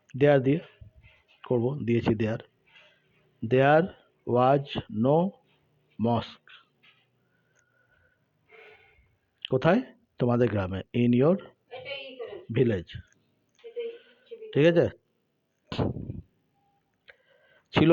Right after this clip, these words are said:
না। এখানে বলেছে ম-, আমার, তোমাদের গ্রামে কোনো মসজিদ নেই, তার মানে এখন নেই, তাহলে is হবে এটা। আমি was দিয়েছি, ছিল না বললে was no, আর নেই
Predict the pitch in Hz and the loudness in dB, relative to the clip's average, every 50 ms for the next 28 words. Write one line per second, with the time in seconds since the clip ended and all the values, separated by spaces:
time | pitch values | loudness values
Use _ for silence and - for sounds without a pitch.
0 | 170 147 139 170 - - - 127 - 160 151 156 151 156 151 139 175 180 156 135 | 8 6 6 2 0 -2 -4 0 2 2 4 4 4 4 4 4 4 2 4 2
1 | 131 139 131 131 139 139 123 131 - 139 135 139 147 147 135 139 143 170 185 175 | 2 2 2 2 2 2 0 2 2 2 4 4 4 4 4 4 4 4 2 2
2 | 160 151 156 143 131 123 117 110 123 120 104 95 98 92 85 - - - _ _ | 2 2 4 4 2 2 2 2 0 0 0 -2 -4 -6 -6 -8 -14 -20 _ _
3 | _ _ _ _ _ _ _ _ - 139 160 165 165 156 - - 180 170 160 156 | _ _ _ _ _ _ _ _ -2 0 2 4 4 4 4 4 4 4 4 4
4 | 180 262 - - _ _ _ _ _ - 135 139 - - 156 170 165 143 151 135 | 2 2 -2 -6 _ _ _ _ _ 0 2 2 4 4 4 6 6 6 6 6
5 | 127 120 - 156 214 - - _ _ _ _ _ _ - 113 113 113 120 123 117 | 4 4 2 0 -2 -4 -6 _ _ _ _ _ _ -4 -2 0 2 2 2 2
6 | 107 117 110 123 131 - - 139 135 131 127 127 120 127 135 139 139 131 - - | 2 0 0 -2 -2 -2 0 2 2 4 4 4 2 2 4 4 4 4 4 0
7 | - - _ - - - - - _ - 123 131 131 127 127 123 147 185 226 226 | -6 -16 _ -20 -20 -20 -20 -18 _ 2 4 4 4 4 4 2 2 2 2 0
8 | - _ _ _ _ _ _ _ _ 104 110 110 107 117 123 127 | -2 _ _ _ _ _ _ _ _ 0 0 2 4 4 4 4